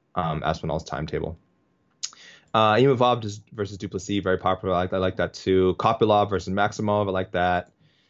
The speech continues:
Uh, a lot of Nate on Nate. And there was a lot of, did you get,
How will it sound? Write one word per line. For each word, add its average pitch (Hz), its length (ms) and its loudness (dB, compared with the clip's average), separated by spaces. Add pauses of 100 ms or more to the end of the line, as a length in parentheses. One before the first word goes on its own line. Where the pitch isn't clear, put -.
(220)
Uh, 113 60 -6
a 123 560 -2
lot 107 240 6
of 113 60 4
Nate 107 180 6
on 104 160 2
Nate. 104 360 -4 (960)
And 95 560 -4 (420)
there 170 100 6
was 220 100 6
a 175 80 4
lot 165 280 4
of, 143 140 -2 (480)
did 147 140 -4
you 247 60 -2
get, 269 240 0